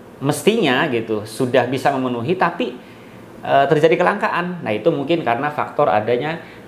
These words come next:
oknum yang menimbun, seperti yang mungkin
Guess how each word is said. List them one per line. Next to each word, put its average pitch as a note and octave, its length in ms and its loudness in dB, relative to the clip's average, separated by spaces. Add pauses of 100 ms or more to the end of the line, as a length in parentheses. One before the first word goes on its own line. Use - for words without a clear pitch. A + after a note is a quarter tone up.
(120)
oknum A2 720 2
yang D3+ 400 0 (160)
menimbun, A#2 560 2
seperti A2+ 400 -2
yang A#2+ 320 2 (160)
mungkin C3+ 640 0